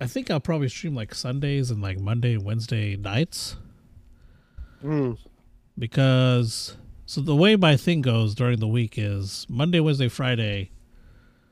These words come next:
Speaker 1: I lift in the morning and then do Muay Thai in the evenings.
Speaker 2: Mm-hmm.
Speaker 1: But then, uh, especially Monday, Wednesday, because it's so late, 'cause it doesn't start till, like, seven fifteen,
Speaker 2: Mm-hmm.
Speaker 1: and it goes for an hour.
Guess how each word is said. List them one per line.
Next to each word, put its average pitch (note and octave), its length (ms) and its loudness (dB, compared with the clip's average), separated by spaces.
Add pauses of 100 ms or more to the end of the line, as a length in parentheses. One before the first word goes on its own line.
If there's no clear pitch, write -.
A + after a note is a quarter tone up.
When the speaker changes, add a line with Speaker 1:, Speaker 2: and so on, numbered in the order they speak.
(960)
Speaker 1:
I A2+ 560 2
lift D#3 320 2
in E3 60 2
the C#3+ 100 2
morning B2+ 400 2
and A2+ 100 0
then A2+ 120 0
do A2 120 0
Muay A#2+ 240 0
Thai B2+ 200 0
in A2+ 100 0
the G#2 80 -2
evenings. G2+ 680 -4 (480)
Speaker 2:
Mm-hmm. B2 440 2 (520)
Speaker 1:
But C3 120 -2
then, C3+ 380 4 (120)
uh, D3+ 160 4
especially B3 420 2
Monday, D#3+ 300 6
Wednesday, B2 460 2
because D#3 380 2
it's C3+ 140 0
so E3+ 200 2
late, C3 260 -2
'cause C#3 120 0
it D3+ 40 0
doesn't G3 180 0
start F3+ 200 -2
till, F3+ 80 0
like, A2 120 -2
seven E3+ 200 -4
fifteen, E3+ 540 -4 (320)
Speaker 2:
Mm-hmm. B2+ 400 2 (140)
Speaker 1:
and B2 120 -2
it - 20 0
goes D#3 200 4
for D#3 160 0
an B2+ 60 0
hour. A#2+ 480 0